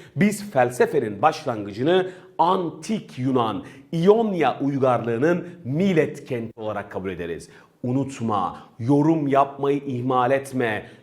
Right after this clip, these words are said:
Yorum burada senin hayatını kurtarır. Neden Milet? Ticaret liman kenti, farklı milletten insanlar bir arada,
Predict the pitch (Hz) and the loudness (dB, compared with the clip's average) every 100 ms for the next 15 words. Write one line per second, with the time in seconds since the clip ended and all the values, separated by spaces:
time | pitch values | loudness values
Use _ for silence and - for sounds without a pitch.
0 | - 107 151 165 185 175 139 147 151 165 | -10 0 4 6 4 2 -4 -4 -2 -2
1 | 147 147 156 117 123 127 135 143 139 123 | -2 -2 -2 0 2 2 0 -4 -4 -4
2 | 127 113 110 - - - 107 110 113 110 | -2 0 -2 -6 -18 -14 -8 -2 -2 0
3 | 131 175 190 196 196 202 - - - _ | 0 2 4 8 8 6 0 -14 -20 _
4 | _ _ 131 117 127 117 107 - 104 120 | _ _ -8 0 2 2 -2 -6 -6 -2
5 | 151 185 175 175 180 185 185 - - _ | 2 4 4 4 4 4 2 -10 -20 _
6 | _ _ - 113 110 160 160 156 139 131 | _ _ -10 -8 -6 -2 2 2 2 2
7 | 95 110 101 127 127 - 113 104 95 90 | 0 -4 -2 -2 -2 0 -2 -2 -4 -2
8 | 123 165 175 180 180 | 2 6 8 8 6